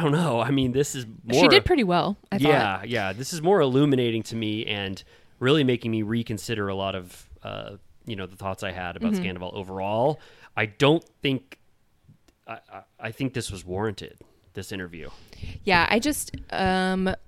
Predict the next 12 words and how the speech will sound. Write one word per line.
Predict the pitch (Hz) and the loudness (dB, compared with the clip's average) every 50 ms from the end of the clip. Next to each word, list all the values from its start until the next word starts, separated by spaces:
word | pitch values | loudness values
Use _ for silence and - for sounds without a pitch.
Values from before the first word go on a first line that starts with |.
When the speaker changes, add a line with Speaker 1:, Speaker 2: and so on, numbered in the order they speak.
| - - - - 190 - | -20 -20 -18 -14 -4 0
Speaker 2:
Bethany | 196 196 - - 240 233 226 226 226 220 220 220 220 220 208 - - - - - | 0 0 0 0 0 0 2 2 2 2 4 4 4 2 2 0 -4 -10 -8 0
is | - 196 202 - | 2 2 2 2
just | - 190 185 190 - - | 0 0 0 0 -2 -2
so | - 180 180 175 180 | 0 2 4 4 2
high | 185 - - 170 175 | 0 0 -2 -2 0
and | 175 175 175 175 170 | 0 0 -2 -2 -4
mighty | 160 151 147 151 170 175 185 190 190 | -4 -4 -4 -4 -4 -2 0 -2 -2
that | - 165 160 | -2 0 0
Speaker 1:
Yes. | 160 156 156 151 151 - - - - - - _ _ _ - - | 0 0 0 0 -2 -2 -4 -6 -8 -8 -8 _ _ _ -8 -4
Speaker 2:
it's | 185 175 - - | -4 -4 -4 -2
fucking | - 175 160 - 175 170 | -4 -4 -2 -2 -4 -4
annoying | 160 160 151 156 156 170 175 185 196 202 | -4 -4 -4 -4 -4 -4 -4 -4 -4 -6